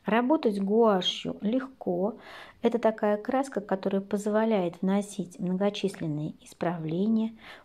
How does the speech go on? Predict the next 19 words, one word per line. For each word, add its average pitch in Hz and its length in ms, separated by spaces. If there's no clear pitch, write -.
Можно 220 300
работать 175 560
в - 100
два, 269 220
в - 180
три 254 280
слоя, 240 360
перекрывать, 214 840
смывать. 208 680
И 247 380
главное 285 800
достоинство 233 640
ее 226 280
в - 400
том 269 220
заключается, 233 500
что - 160
она 190 160
непрозрачная. 202 1080